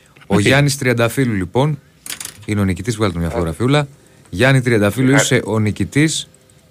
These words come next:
Speaker 1: που παίρνεις το δώρο.
Speaker 3: Συγχαρητήρια.
Speaker 1: Απάγραφα.
Speaker 3: Και ελπίζουμε να είναι και, να περάσει και ωραία. Να είναι,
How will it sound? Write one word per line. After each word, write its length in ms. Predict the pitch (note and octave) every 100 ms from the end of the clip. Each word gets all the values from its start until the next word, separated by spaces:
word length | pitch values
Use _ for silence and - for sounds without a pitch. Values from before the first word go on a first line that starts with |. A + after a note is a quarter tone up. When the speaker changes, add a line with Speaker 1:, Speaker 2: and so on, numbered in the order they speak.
| _ _ _ _ _ -
Speaker 1:
που 120 | A2+
παίρνεις 240 | B2 A2+
το 80 | G#2+
δώρο. 180 | G2 G#2
Speaker 3:
Συγχαρητήρια. 640 | A2+ A#2+ B2 D#3 F3 F3+ F2+
Speaker 1:
Απάγραφα. 320 | - D2 C#2+ -
Speaker 3:
Και 80 |
ελπίζουμε 420 | C3 B2+ D#3 C#3+ C#3
να 60 |
είναι 120 | D3
και, 160 | C3 C3 B2 A#2+ B2 A2 - B1+ - - _ _ - _ _ _ _ - -
να 80 |
περάσει 280 | A2+ B2 B2
και 100 | -
ωραία. 480 | A2 A#2 G#2+ - - - - _ _
Να 100 | -
είναι, 120 | G#2